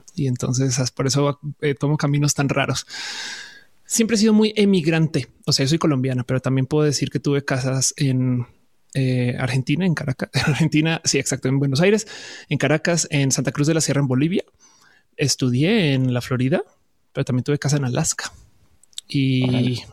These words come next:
Speaker 1: eh, mi maestría la hice en Australia y ahora vivo en México. Y a todas estas, eh, cuando tú estudias lo que yo estudié, tanto en física como en economía, nada existe.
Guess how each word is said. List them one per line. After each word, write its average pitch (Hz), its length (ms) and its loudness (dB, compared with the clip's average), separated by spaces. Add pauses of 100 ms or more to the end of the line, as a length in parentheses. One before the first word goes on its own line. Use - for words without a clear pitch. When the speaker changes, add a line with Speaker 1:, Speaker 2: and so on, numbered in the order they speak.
(120)
Speaker 1:
eh, 131 260 0
mi 135 100 0
maestría 135 300 0
la 143 60 2
hice 131 120 -2
en 139 80 2
Australia 156 500 0 (680)
y - 40 0
ahora 147 120 2
vivo 135 120 2
en 120 80 -2
México. - 320 -8 (120)
Y 165 260 2
a 160 120 0
todas 180 180 2
estas, 185 480 -2
eh, 139 540 2 (580)
cuando 151 220 0
tú 170 80 0
estudias 196 260 2
lo 190 100 -2
que 139 320 -2
yo 123 60 -2
estudié, 147 380 0 (880)
tanto 131 220 -2
en 131 80 -2
física 160 320 0
como 147 160 0
en 131 60 0
economía, 143 420 0
nada 147 160 2
existe. - 500 -2